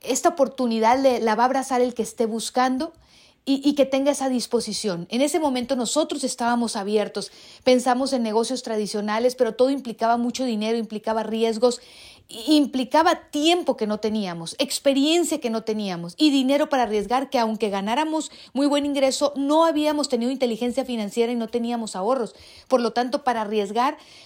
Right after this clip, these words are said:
era un dinero que inclusive teníamos que pedir prestado. Entonces, eso nos hacía detenernos de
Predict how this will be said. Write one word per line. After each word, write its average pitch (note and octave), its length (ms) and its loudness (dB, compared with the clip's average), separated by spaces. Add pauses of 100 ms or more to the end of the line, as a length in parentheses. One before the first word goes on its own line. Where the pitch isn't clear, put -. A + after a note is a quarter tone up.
(140)
era C4+ 220 4
un C4+ 160 0
dinero C4+ 380 4
que C4+ 80 -2
inclusive B3 480 -2
teníamos A3 360 -6
que G#3+ 120 -8
pedir G3+ 240 -8
prestado. F#3+ 460 -6 (760)
Entonces, B3+ 600 2
eso C4+ 220 4
nos B3+ 160 0
hacía A#3+ 420 2 (320)
detenernos A#3 880 2 (180)
de A#3 280 6